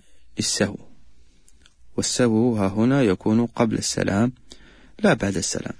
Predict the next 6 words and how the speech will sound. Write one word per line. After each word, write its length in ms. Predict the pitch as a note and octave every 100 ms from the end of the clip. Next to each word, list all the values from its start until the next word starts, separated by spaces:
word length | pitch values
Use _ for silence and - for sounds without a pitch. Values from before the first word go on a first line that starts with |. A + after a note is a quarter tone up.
| - - - - - - - - -
يكون 320 | - G#2+ F#2
قبل 260 | - A#2+
السلام 640 | G2 - - G2+ B2+ D3 -
لا 160 | F#2+
بعد 520 | F#2 G2 G2 G2 G2+ A2 - - - - - - -
السلام. 420 | - - F#2 D#2